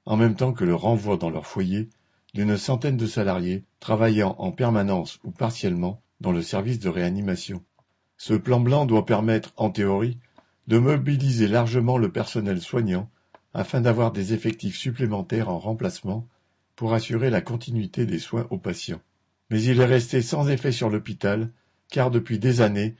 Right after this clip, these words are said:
les effectifs et les moyens y ont été taillés en pièces de façon continue, dans le cadre de la politique de restriction drastique mise en œuvre par les divers gouvernements.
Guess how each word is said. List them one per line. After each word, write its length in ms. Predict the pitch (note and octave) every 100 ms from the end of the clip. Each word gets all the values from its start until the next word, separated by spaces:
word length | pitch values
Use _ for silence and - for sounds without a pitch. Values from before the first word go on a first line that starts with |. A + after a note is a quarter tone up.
| _ _ _
les 220 | G#2+ G#2+
effectifs 500 | C3 C#3 A#2+ E3+ C3+
et 60 | A2+
les 100 | G2
moyens 460 | G2+ G#2 G#2 A#2+ A#2+ - _ -
y 120 | A2
ont 120 | A2+
été 340 | - G2 F#2+
taillés 300 | - G#2 G#2
en 120 | G#2 D#2
pièces 500 | - G2 A2 - -
de 100 | -
façon 340 | E2 F#2 - F2
continue, 560 | B2 A#2+ A#2 F2+ F2+ - _ _ _ -
dans 140 | F#2+
le 120 | G#2
cadre 340 | G#2+ C#3 A2 G2+
de 100 | F#2+
la 140 | F#2
politique 520 | F#2 A2+ A#2 A#2 A2+
de 100 | F#2
restriction 640 | F#2+ G2 - A2 - - F2+
drastique 640 | E2 A#2 A#2+ - - - _ _ _ _
mise 240 | G#2+ A#2+ A#2
en 140 | A2+
œuvre 280 | A2+ G2 F#2
par 160 | - F2
les 120 | F2
divers 340 | F#2+ F#2+ A#2
gouvernements. 600 | G2 F#2+ F#2+ F#2+ F#2 F2